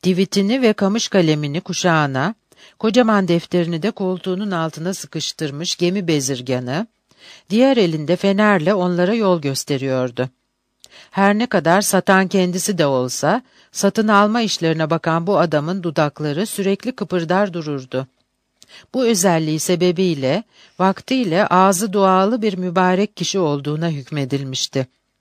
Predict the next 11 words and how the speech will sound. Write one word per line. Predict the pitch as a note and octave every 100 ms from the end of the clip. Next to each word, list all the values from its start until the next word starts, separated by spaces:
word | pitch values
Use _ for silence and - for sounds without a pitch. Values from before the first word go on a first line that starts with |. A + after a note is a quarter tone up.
| _ _ - -
Oysa | F#3 G#3+ G#3 - F#3
tam | - A3 B3+
bir | A#3 G#3+
pazarlık | G3 F#3+ F#3+ G3+ A3 F#3+
üstadı | D#3+ - C#3+ C#3+
olan | C#3+ C#3 D3+
adam, | C3+ C3+ D3+ B3 - _
ahiret | - F3+ F#3+ G#3+ A#3
için | G3+ F3 F3+
dua | F3+ F3+ F#3
etmiyor, | G3 G3+ - C#3 B2+ A3